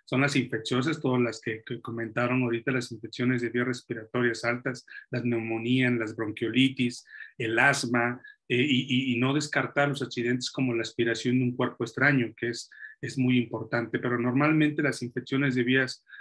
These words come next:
eh, respiratorias, como lo mencionaste, Freddy, en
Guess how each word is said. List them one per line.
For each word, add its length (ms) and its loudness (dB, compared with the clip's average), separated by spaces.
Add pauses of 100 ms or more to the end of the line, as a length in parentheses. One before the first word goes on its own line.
(180)
eh, 420 0
respiratorias, 800 2
como 460 -8
lo 120 -10
mencionaste, 580 -2
Freddy, 400 4
en 300 -2